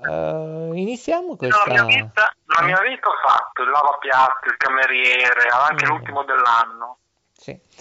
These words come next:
Speaker 1: No, ma quello che io
Speaker 2: Mentre
Speaker 1: voglio capire, eh, perché vogliamo iniziare questa direttissima, eh? Perché io
Speaker 2: Ah,
Speaker 1: la
Speaker 2: siamo
Speaker 1: vedo
Speaker 2: in
Speaker 1: già
Speaker 2: diretta, no,
Speaker 1: rusa
Speaker 2: no,
Speaker 1: oggi.
Speaker 2: siamo in diretta, te, eh?
Speaker 1: Eh,
Speaker 2: Eh,
Speaker 1: eh,
Speaker 2: cioè
Speaker 1: sì, eh,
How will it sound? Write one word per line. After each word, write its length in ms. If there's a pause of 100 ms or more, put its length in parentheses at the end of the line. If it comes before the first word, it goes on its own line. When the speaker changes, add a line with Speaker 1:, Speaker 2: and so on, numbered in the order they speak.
(220)
Speaker 1:
No, 140
ma 240
quello 240
che 60
io 100
Speaker 2:
Mentre 180
Speaker 1:
voglio 120
capire, 520
eh, 260 (340)
perché 440
vogliamo 340
iniziare 420
questa 360
direttissima, 1300 (340)
eh? 260 (880)
Perché 200
io 400
Speaker 2:
Ah, 140
Speaker 1:
la 40
Speaker 2:
siamo 160
Speaker 1:
vedo 120
Speaker 2:
in 60
Speaker 1:
già 260
Speaker 2:
diretta, 220
no, 100 (160)
Speaker 1:
rusa 220
Speaker 2:
no, 180
Speaker 1:
oggi. 120
Speaker 2:
siamo 200
in 80
diretta, 580
te, 100
eh? 600
Speaker 1:
Eh, 100
Speaker 2:
Eh, 280
Speaker 1:
eh, 40
Speaker 2:
cioè 120
Speaker 1:
sì, 300
eh, 400